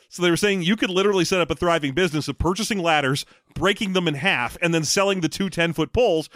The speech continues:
for more than the value of the individual ladder. <laughs> But here we see it again. Buy a human hand. Bust it up.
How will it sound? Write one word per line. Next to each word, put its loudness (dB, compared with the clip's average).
for 0
more 4
than -2
the 0
value 2
of 0
the 0
individual -2
ladder. -4
<laughs> -4
But 2
here 4
we 0
see 0
it 0
again. -2
Buy -2
a 2
human -2
hand. 0
Bust -2
it 0
up. 0